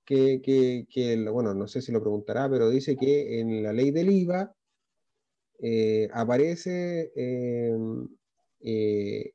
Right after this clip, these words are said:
la descripción del hecho, del hecho fáctico, ¿no? Por ejemplo, acá dice la venta, ¿qué es venta? ¿Qué es servicio?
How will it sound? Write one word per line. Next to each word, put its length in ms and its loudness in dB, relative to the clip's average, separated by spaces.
la 180 0
descripción 640 0
del 140 2
hecho, 340 0
del 240 -2
hecho 160 -2
fáctico, 440 -4
¿no? 220 -4
Por 120 -6
ejemplo, 300 -2
acá 160 2
dice 280 0
la 160 0
venta, 640 0
¿qué 100 -2
es 200 -4
venta? 540 -2
¿Qué 140 -4
es 100 -4
servicio? 640 -4